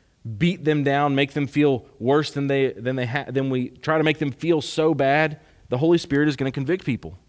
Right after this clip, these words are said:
In Acts chapter two, Peter preaches the sermon on Pentecost. When the Holy Spirit comes, he's preaching to these people, telling them, "Be certain the Jesus whom you crucified, God has made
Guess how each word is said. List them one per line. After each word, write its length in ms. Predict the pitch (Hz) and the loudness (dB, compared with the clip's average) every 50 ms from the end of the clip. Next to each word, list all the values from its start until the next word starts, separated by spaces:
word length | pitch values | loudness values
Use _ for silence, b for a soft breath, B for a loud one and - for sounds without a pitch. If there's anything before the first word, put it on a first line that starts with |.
| _ _ _ _ _ _ _ _ _ _ _ _ _ _ _ _ _ _ _ _ _ _ _ _ - | _ _ _ _ _ _ _ _ _ _ _ _ _ _ _ _ _ _ _ _ _ _ _ _ 0
In 120 | 135 143 | 2 4
Acts 240 | 151 165 190 185 - | 4 4 2 2 2
chapter 300 | - 180 175 165 165 151 | 2 4 4 4 2 -2
two, 340 | 135 - 185 196 208 185 160 | 0 2 4 4 4 4 2
Peter 340 | 135 - 175 196 190 180 156 | 2 0 2 4 4 4 4
preaches 500 | - - 180 196 170 - 165 147 139 135 | 4 2 2 2 4 2 2 2 2 2
the 100 | 139 131 | 0 0
sermon 340 | - 170 165 170 165 156 | 2 2 2 4 4 4
on 120 | 151 151 143 | 2 2 2
Pentecost. 480 | - 170 165 160 156 151 147 143 131 | 2 0 0 2 2 2 2 2 2
When 100 | 143 135 | 0 -2
the 60 | 127 135 | 0 2
Holy 160 | 160 170 160 | 2 2 2
Spirit 260 | - - 170 160 - | 4 4 2 2 2
comes, 240 | - 165 165 165 143 | 2 0 0 2 0
he's 120 | 135 120 | -2 -2
preaching 360 | - - 180 190 175 190 180 | 0 0 2 2 2 2 2
to 80 | 160 151 | 4 4
these 140 | 143 135 - | 4 4 2
people, 400 | - 180 180 - 151 143 127 B B B B B B B | 0 0 0 0 0 -2 -2 B B B B B B B
telling 340 | - 180 180 190 180 165 156 | 0 4 4 6 6 6 4
them, 220 | 151 156 151 139 b b b b b b b b - | 4 4 2 2 b b b b b b b b -4
"Be 180 | 120 170 196 196 | 0 2 2 2
certain 400 | - - 190 208 190 160 156 139 | 2 4 4 4 4 2 2 0
the 80 | 147 | 0
Jesus 420 | 139 127 151 180 208 196 196 175 - | 2 2 2 2 4 4 2 2 4
whom 180 | 185 185 175 | 2 2 4
you 140 | 170 190 202 | 2 2 0
crucified, 640 | - - 214 233 202 - 175 - - 139 139 143 143 | 0 0 0 0 0 -2 -2 0 2 4 4 4 4
God 220 | 139 143 151 160 | 4 4 4 4
has 100 | 160 147 | 2 2
made 360 | 147 147 143 143 143 139 139 | 0 0 2 2 2 0 -2